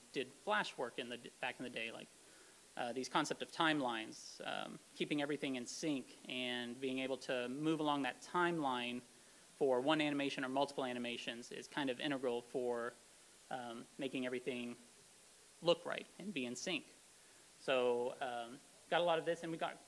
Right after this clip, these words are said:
callbacks. So, uh, event listeners that you can join for, um, kind of when an animation finishes, when it's canceled, when it, um, well, it's really those two.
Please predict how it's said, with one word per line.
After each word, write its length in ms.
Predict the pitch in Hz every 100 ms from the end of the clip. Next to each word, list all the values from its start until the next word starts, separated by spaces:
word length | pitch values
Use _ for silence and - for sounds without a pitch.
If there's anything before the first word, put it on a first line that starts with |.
| 269 -
callbacks. 500 | 190 156 - - -
So, 380 | - 135 127 123
uh, 520 | - 131 123 123 -
event 440 | 143 147 160 - - -
listeners 460 | 147 - 160 151
that 100 | 143
you 80 | 143
can 440 | - 139 131 135 - 143
join 480 | 160 139 143 143 147 - - - - - - - -
for, 520 | - 147 147 139 131 -
um, 400 | 139 123 120 - - - - - - - - -
kind 140 | 143
of 80 | 120
when 140 | 131
an 100 | 123
animation 400 | 123 120 120 -
finishes, 720 | 113 185 - 185 175 170 - -
when 140 | 139
it's 140 | 117 -
canceled, 680 | - 151 147 170 160 151 - - - - - - -
when 380 | 135 127 123 127
it, 720 | 147 127 123 120 123 - - - - - -
um, 480 | 123 123 120 117 120 - - - - - - -
well, 160 | 180
it's 80 | 135
really 140 | 127 110
those 180 | 95 -
two. 180 | -